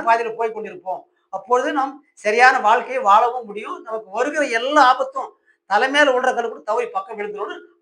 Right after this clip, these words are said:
அன்னைக்கு அந்த இடத்துல சொன்னேன். அந்த வார்த்தை நேத்து எனக்கு பலிச்சதுன்னு நான் விசுவாசிக்கிறேன். ஏன்னா, தலைமையில விழக்கூடிய அந்த மரம் ஒரு செக-, சராணி சி-, சரசரான்னு தலையை சாய்ச்சி ஒண்ணு தான் வருது, இறங்குது அப்படியே மே-, சைடுல. கொஞ்சம் கூட சாயா இருந்தேன்னா மண்டை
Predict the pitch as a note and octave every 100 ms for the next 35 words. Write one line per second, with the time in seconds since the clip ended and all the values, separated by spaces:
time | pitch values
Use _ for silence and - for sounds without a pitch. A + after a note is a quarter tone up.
0 | - G#3 A3+ C4+ A#3+ A3 G#3+ A3 G3 A3+
1 | A#3 G3 G#3 A3+ G3+ A3+ C#4 C4+ C4+ G3
2 | A3 D4+ E4+ E4+ C#4 F#3 E3+ G3 A#3 A3+
3 | G#3+ B3 B3+ G#3 F#3 G#3 - _ E3+ -
4 | _ _ G3+ B3 - - - _ - G3+
5 | B3 C#4+ D4 A3 C#4+ B3 C#4+ D4 C4 C4
6 | A#3+ F#3+ G3 G3 - F3 A3 G#3+ F#3 -
7 | _ _ _ _ D3 F#3 C4+ E4 D4 -
8 | A#3+ - - C4 C#4+ E4 E4 E4+ B3 B3
9 | C#4 D4+ D#4 - A3+ B3 B3+ A#3+ A#3+ G#3+
10 | G3+ G#3 - _ _ _ _ D3+ G#3 A#3
11 | F#3 G#3 G#3+ F3+ F3 F#3+ E3+ E3 E3+ -
12 | F3 - - _ A#3 D4 F4 F4+ C#4 A3
13 | A3 A#3+ G#3 F3+ F3 A3+ - _ _ D3
14 | E3 A3 C4